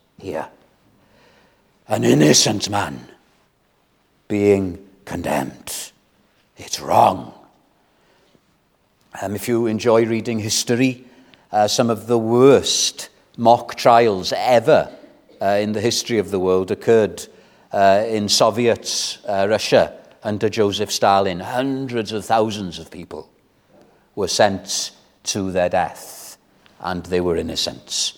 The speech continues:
A miscarriage of justice. I think there's something worse about this trial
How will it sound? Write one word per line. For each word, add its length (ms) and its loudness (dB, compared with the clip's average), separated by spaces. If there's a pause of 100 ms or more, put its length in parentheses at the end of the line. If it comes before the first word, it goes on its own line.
(360)
A 120 -6
miscarriage 1200 0 (340)
of 580 2 (380)
justice. 920 -2 (2750)
I 80 0
think 220 0
there's 140 6
something 440 4
worse 560 6
about 300 6
this 520 2
trial 580 0